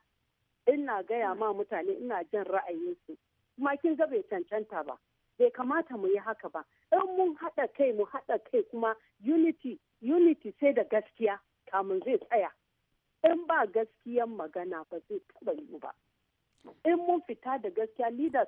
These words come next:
ɗinmu sun fita sun nuna gaskiya kamar yadda ta ba da example. Ga su Gawon, ga su T Y, ga su Babangida, ga su Abdul Salam. In sun tashi da gaskiya, wallahi za ki ga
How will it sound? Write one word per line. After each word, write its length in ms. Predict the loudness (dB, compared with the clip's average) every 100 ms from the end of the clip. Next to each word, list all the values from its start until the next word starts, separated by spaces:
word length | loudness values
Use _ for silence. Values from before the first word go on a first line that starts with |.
| 0
ɗinmu 240 | -6 -6
sun 120 | -10 -12
fita 200 | -12 -12 -12
sun 160 | -10
nuna 260 | -8 -6 -2
gaskiya 440 | 0 0 -2 -4 -4
kamar 200 | -8 -6
yadda 180 | -6
ta 140 | -4 -2
ba 160 | -2
da 100 | -2
example. 560 | -4 -4 -6 -6 -4 -8 -8 _ _ _ _ -2
Ga 180 | 0 0
su 100 | -2
Gawon, 400 | -2 -2 0 -4 -6 _ _ 0
ga 140 | 0 -2
su 80 | -12 _
T 100 | -4
Y, 220 | -2 -2 -4 _ _
ga 140 | 0 0
su 80 | -2
Babangida, 800 | 0 0 2 -2 -2 -2 0 0
ga 140 | -2 -4
su 80 | -4 -4
Abdul 360 | -4 -2 -4 -4
Salam. 300 | -6 -4 -4 _ _ 4
In 200 | 4 6 4
sun 160 | 4 4
tashi 500 | 2 0 0 -8 -18 -18 _
da 120 | -2
gaskiya, 680 | 0 -2 -2 _ -2 0 -2 -6 _ _ -4
wallahi 720 | -2 0 -2 -6 -6 -6 -8 -6
za 140 | -4
ki 140 | -6 -8
ga 180 | -8